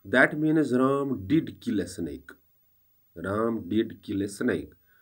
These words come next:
Khurshid played well. It means Khurshid did play well. When there is a second form of the verb, this is past simple. You have to keep in the mind in the second, in the past simple or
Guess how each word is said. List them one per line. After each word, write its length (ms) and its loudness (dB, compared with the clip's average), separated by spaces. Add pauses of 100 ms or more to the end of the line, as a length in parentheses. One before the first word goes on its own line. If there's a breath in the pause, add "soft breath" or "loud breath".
(560 soft breath)
Khurshid 680 2
played 440 4
well. 300 2
It 220 -6
means 280 2
Khurshid 840 -2
did 320 0
play 260 2
well. 260 0
When 260 4
there 140 0
is 100 -4
a 60 -8
second 520 -2
form 260 0
of 220 -2
the 100 4
verb, 440 2 (600 soft breath)
this 220 0
is 120 2
past 520 2
simple. 560 -2 (400 soft breath)
You 100 -2
have 220 4
to 60 0
keep 300 -6
in 140 0
the 100 -2
mind 520 2
in 160 4
the 80 -6
second, 800 -2 (300)
in 140 2
the 60 -2
past 420 0
simple 480 0
or 160 0